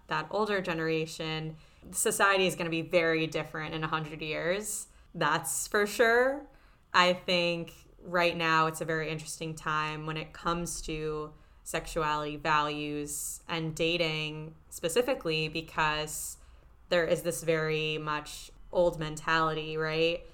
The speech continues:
And it's interesting, my, 'cause my parents were born in the fifties,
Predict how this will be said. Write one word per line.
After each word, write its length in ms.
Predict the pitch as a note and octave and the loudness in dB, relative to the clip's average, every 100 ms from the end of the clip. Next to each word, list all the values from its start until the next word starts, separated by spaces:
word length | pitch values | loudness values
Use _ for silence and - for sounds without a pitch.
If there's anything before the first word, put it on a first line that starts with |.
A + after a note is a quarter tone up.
| - - | -20 -4
And 200 | F#3+ F#3 - | 2 4 4
it's 180 | F#3 - | 0 0
interesting, 600 | E3+ D#3+ F3+ E3 D#3+ - - | -4 -4 -2 -2 -2 -6 -4
my, 300 | D#3+ D#3+ D#3+ | -2 -2 -4
'cause 160 | F3+ D#3+ | -10 -6
my 80 | E3 | -4
parents 320 | A3 A3+ G#3 | -2 -2 0
were 80 | E3+ | -2
born 340 | D#3+ D#3+ D#3 | -2 -2 -2
in 80 | D3+ | -4
the 80 | D3+ | -2
fifties, 840 | F3+ F3 D#3+ D#3 D#3 D#3+ - | 0 0 -2 -6 -6 -6 -8